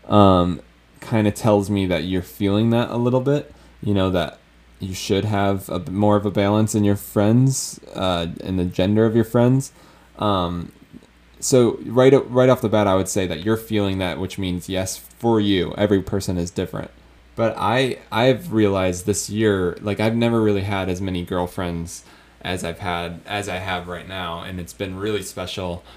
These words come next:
And I, I never grew up with a sister. I had a, I have a brother. Um, so I've never had the perspective of girls, and it's, you know,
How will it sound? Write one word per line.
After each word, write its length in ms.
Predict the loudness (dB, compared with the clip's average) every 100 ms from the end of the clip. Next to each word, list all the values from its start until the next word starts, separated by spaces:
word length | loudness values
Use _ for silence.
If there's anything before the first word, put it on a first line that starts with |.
| -20 -18
And 120 | -10 -6
I, 380 | -4 -4 -6 -12 _ -18
I 140 | -12 -4
never 260 | 0 0
grew 140 | 2 0
up 120 | -2
with 100 | -6
a 40 |
sister. 440 | -6 -6 -4 -4 -4
I 80 | -4
had 140 | -6
a, 100 | -8 -6
I 80 |
have 100 | -6
a 60 | -4
brother. 580 | -2 0 0 0 -2 -6 -16 -20 _ -8
Um, 640 | -2 0 0 -2 -6 -10 -8
so 160 | -6
I've 100 | -2
never 180 | -2 -2
had 140 | -2
the 80 | -6
perspective 500 | -10 -8 -6 -4 -4
of 140 | -4 -4
girls, 380 | -2 -2 -2
and 80 | -4
it's, 280 | -8 -12 -12
you 120 | -6 -2
know, 280 | -2 -6